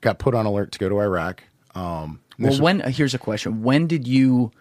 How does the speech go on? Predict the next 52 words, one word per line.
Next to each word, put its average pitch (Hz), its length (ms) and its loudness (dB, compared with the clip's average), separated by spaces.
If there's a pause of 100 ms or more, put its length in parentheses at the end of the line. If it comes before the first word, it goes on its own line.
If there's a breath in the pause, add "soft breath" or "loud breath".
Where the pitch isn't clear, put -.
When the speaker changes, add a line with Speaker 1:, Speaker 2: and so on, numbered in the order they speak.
(200 soft breath)
Speaker 2:
when 131 160 4
did 147 160 0
you 135 100 4
officially 120 540 0
enlist? 104 420 -6
Like, 92 100 -12
how 113 160 -2
long 113 300 -4
after 107 240 -8
September 110 400 -4
eleventh 107 340 -6
did 107 160 -8
all 107 140 -6
this 110 160 -6
get - 180 -8
sorted 104 320 -4
out? 95 220 -4
And 104 80 -8
you 107 60 -4
Speaker 1:
Three 123 120 6
Speaker 2:
knew 110 60 2
you 110 60 4
Speaker 1:
days 104 80 -2
Speaker 2:
could 110 80 0
do - 20 2
Speaker 1:
after 101 120 0
the 98 60 -2
Speaker 2:
that? 95 60 -2
Speaker 1:
initial 92 320 -6
invasion 80 360 -6
in 71 100 -10
Iraq. 60 260 -12 (240)
Speaker 2:
Okay, 113 320 0
so - 220 2
Speaker 1:
So 101 100 0
Speaker 2:
then 120 240 2
they 117 80 2
Speaker 1:
March 113 140 4
Speaker 2:
put 117 160 0
Speaker 1:
of 113 80 0
Speaker 2:
you 110 80 0
in. 113 180 0
Speaker 1:
oh 131 40 2
three. - 140 -6 (260)
Speaker 2:
They 120 100 -2
put 123 200 -2
you 110 140 -2
in 113 120 0
to 113 40 -2
get 107 180 -6
the 107 80 -4
lasik. 107 580 -2